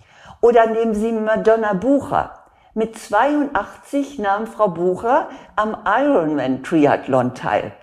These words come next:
Ich kann nur sagen, Respekt. Wenn diese Menschen es geschafft haben,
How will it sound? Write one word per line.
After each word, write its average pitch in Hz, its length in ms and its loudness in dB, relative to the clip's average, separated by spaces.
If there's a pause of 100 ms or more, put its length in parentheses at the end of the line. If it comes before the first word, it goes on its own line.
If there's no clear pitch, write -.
Ich - 180 -6
kann 156 220 -2
nur 196 160 0
sagen, 156 380 -2
Respekt. 226 640 -2 (760)
Wenn 226 280 2
diese 302 300 2
Menschen 160 480 -4
es 160 220 -4
geschafft 156 480 -8
haben, 170 360 -4